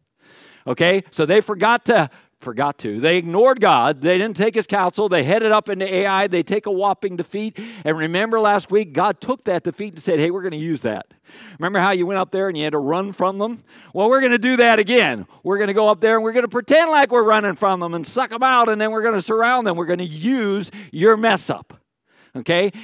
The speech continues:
And God does, continues to do that over and over again. Again, he is a redeeming God. He takes our failures,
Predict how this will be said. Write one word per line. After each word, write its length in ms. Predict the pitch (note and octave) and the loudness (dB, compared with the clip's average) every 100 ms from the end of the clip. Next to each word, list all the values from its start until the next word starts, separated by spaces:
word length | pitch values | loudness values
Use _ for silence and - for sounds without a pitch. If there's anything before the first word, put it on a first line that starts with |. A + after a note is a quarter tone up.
| - | -10
And 180 | F3 F3 | -6 0
God 240 | G#3+ G3+ | 0 2
does, 300 | A#3 B3+ F3+ | 2 2 -2
continues 840 | - F#3 - - C#4 D4+ D4 D4 A#3 | -10 -10 -10 -8 -8 -8 -6 -6 -4
to 160 | A#3+ | -6
do 160 | G#3 A3+ | -6 -2
that 200 | G3+ F#3+ | 0 2
over 280 | F#3+ F#3 F#3+ | 0 -2 -2
and 80 | F#3 | 0
over 260 | F#3+ E3+ | 0 0
again. 260 | C#3 B2 G#2+ G#3+ G#3+ | -2 -4 -6 -10 -10
Again, 280 | B2 D#3+ F3+ | -2 -2 -2
he 200 | D#3 E3+ | -2 -2
is 100 | D3 | -2
a 60 | |
redeeming 560 | D3 B2+ G#2+ G#3 A3 G#3+ | -6 -4 -2 -2 -2 -2
God. 280 | F3 C#3+ A2 | 0 0 -2
He 180 | C3 - | -8 -8
takes 260 | E3 E3 | -8 -6
our 140 | F3+ F3+ | -6 -6
failures, 640 | G3 F#3+ D#3 C#3 A#2 | -2 -2 0 -2 -4